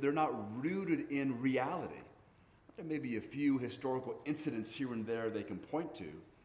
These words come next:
but when you begin to look at the details, it very, very quickly falls apart.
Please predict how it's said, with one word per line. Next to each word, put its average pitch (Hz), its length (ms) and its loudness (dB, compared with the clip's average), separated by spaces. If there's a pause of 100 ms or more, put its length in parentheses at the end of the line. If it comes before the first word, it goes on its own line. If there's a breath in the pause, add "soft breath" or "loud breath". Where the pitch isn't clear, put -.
(180 soft breath)
but 104 60 -4
when 120 140 2
you 117 100 -2
begin 131 260 4
to 143 60 2
look 147 120 2
at 143 60 -2
the 120 60 -4
details, 107 760 -4 (280 loud breath)
it 107 180 -4
very, 143 300 2
very 123 320 0
quickly 117 380 -6
falls 92 360 -8
apart. 80 340 -14